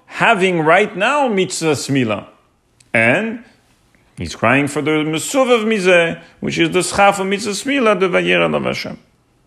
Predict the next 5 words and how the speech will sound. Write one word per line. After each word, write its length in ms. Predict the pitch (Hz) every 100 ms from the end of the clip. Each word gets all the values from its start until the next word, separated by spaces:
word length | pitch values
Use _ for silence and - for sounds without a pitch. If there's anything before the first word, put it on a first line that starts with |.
| _ _ _ _ _ _ _ _ _ _ _ _ _ _ _ _ _ - _ -
That 180 | 208
is 160 | 202 175
the 100 | 143
teichen 480 | - 165 170 160 139
ha'inyan. 500 | 123 127 107 95